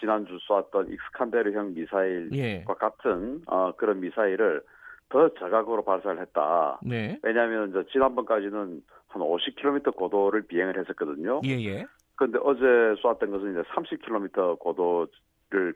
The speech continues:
Speaker 1: 비행을 하고
Speaker 2: 예, 예.
Speaker 1: 한 이백오십 킬로미터를 날아갔잖아요.
Speaker 2: 네.
Speaker 1: 그래서 이제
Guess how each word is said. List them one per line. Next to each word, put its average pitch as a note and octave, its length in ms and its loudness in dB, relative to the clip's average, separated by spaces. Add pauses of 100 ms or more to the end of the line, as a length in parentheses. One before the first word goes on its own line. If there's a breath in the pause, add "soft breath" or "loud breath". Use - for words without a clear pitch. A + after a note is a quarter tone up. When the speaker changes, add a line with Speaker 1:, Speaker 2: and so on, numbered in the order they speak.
Speaker 1:
비행을 F#2 380 0
하고 F#2+ 600 -2
Speaker 2:
예, B2 220 -2
예. G2+ 60 -4
Speaker 1:
한 - 100 -2
이백오십 G2+ 460 2
킬로미터를 G#2 380 -2
날아갔잖아요. F#2 840 0
Speaker 2:
네. G#2 320 -4 (160)
Speaker 1:
그래서 C3+ 300 2
이제 G#2 300 2